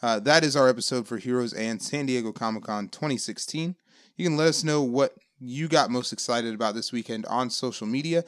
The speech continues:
or if there's other some, some things that you want us to address, you can tell us on social media as well, uh, at Twitter and Instagram at heroes underscore and,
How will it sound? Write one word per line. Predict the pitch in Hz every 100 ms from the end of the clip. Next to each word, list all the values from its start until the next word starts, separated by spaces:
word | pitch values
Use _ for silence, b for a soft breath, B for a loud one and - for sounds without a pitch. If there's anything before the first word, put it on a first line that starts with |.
| b b -
or | 127 175
if | 143 139
there's | 147 135
other | 139
some, | 139 147 143 139
some | 127 - 143
things | 151 143
that | 135
you | 131
want | 139
us | 139 -
to | 131
address, | 117 127 170 -
you | 110
can | 113
tell | - 117
us | 117
on | 110
social | 104 110 110
media | 107 107 107 98
as | 107 104
well, | 110 110 107 b b _
uh, | 110 107
at | 107 117
Twitter | - 165 160
and | 135
Instagram | 131 - 117 120 113 113 _ _ _ -
at | 117 - -
heroes | - 135 131 117
underscore | 117 113 - 110 101
and, | 131 131